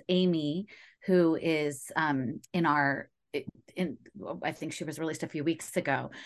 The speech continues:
She, half of her time, she spends ten hours making money from a grant, but it all came from kind of volunteerism. And most of her work, she's so busy, and most of her work is volunteerism.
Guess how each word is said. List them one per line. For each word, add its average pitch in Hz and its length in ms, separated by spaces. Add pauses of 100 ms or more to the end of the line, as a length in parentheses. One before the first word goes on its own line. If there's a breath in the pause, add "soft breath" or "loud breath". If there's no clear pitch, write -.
(120)
She, 226 280
half 208 300
of 202 140
her 151 180
time, 147 460 (380)
she 226 100
spends 196 260
ten 240 220
hours 156 720 (500 soft breath)
making 196 280
money 175 220
from 160 220
a 147 80
grant, 143 360
but 160 120
it 165 120
all 190 200
came 185 340
from 165 160 (180)
kind 165 140
of 139 80
volunteerism. 143 720
And 160 120
most 180 260
of 143 80
her 147 120
work, 135 260
she's - 320
so 185 340
busy, 120 320
and 143 140
most 147 240
of - 80
her 135 80
work 147 240
is 139 100
volunteerism. - 720